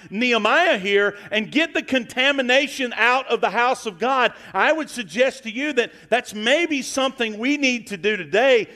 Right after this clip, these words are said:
And, and let me be honest, it starts with me and it starts with you, that we need to get the sin and the crud out of our lives. What are we compromising about? What have we become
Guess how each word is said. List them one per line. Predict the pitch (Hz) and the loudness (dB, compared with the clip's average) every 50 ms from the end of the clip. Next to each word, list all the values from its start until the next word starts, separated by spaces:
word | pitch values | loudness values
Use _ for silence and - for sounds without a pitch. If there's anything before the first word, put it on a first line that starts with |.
| - - - | -14 -6 -6
And, | 170 190 - | -6 -4 -4
and | 165 190 190 180 | -6 -6 -4 -2
let | 185 196 226 | 0 0 0
me | 247 269 | 0 0
be | 240 254 233 | -4 -2 -2
honest, | 233 247 302 294 269 - - | 0 2 2 0 0 -2 -4
it | 208 - | -12 -10
starts | - - 233 233 247 247 214 - 175 | -4 0 0 0 0 0 -4 -10 -10
with | 180 170 - | -10 -8 -8
me | 165 185 233 285 269 226 196 190 180 - - - - | -6 -2 0 0 0 0 0 -4 -6 -8 -12 -10 -6
and | 175 190 | -4 -4
it | 190 - | -4 -6
starts | - - 233 233 233 226 - - | -4 0 2 2 2 2 -2 -6
with | 170 180 165 143 | -6 -6 -6 -6
you, | 160 202 254 294 294 247 175 - - - - | -6 -4 -2 -2 -2 -2 -4 -8 -12 -6 -2
that | 175 190 180 180 | -2 -2 0 0
we | 233 285 294 | -2 -2 -2
need | 311 302 262 | -2 -2 -4
to | 240 | -2
get | 175 233 233 226 | 0 0 -2 0
the | - 175 | -2 -8
sin | - - - - 247 277 285 285 277 254 226 - - - | -8 -8 -10 -6 -4 -2 2 2 2 2 0 -2 -8 -6
and | - 185 202 196 | -2 -2 -2 -2
the | 180 - | -2 -6
crud | - - - - 233 247 269 285 277 262 226 208 | -6 -12 -10 -4 0 2 4 4 4 4 4 4
out | 208 208 214 | 2 2 2
of | 202 185 | 2 2
our | 180 175 175 | 2 2 2
lives. | 180 185 202 214 208 185 151 120 107 95 - _ _ _ _ _ _ _ _ _ _ _ _ _ _ _ _ _ _ _ _ _ _ _ _ _ _ _ _ _ _ _ _ _ _ _ _ _ _ _ _ _ _ _ _ _ _ _ _ _ _ _ _ _ - | 2 2 2 2 2 0 -2 -4 -10 -14 -20 _ _ _ _ _ _ _ _ _ _ _ _ _ _ _ _ _ _ _ _ _ _ _ _ _ _ _ _ _ _ _ _ _ _ _ _ _ _ _ _ _ _ _ _ _ _ _ _ _ _ _ _ _ -10
What | - 226 | -8 -6
are | 208 | -6
we | 180 | -6
compromising | 151 - - - 196 202 202 196 202 175 160 147 143 135 135 131 123 110 120 117 117 | -8 -10 -6 -2 0 0 0 0 -2 -4 -2 -2 -2 -2 -2 -4 -6 -8 -14 -12 -12
about? | 110 104 117 113 117 127 | -10 -8 -8 -8 -6 -4
What | 143 190 220 | -2 -2 -2
have | 240 202 | -4 -6
we | 190 208 202 | -8 -8 -8
become | 160 165 - - 175 165 151 | -8 -10 -8 -8 -8 -8 -10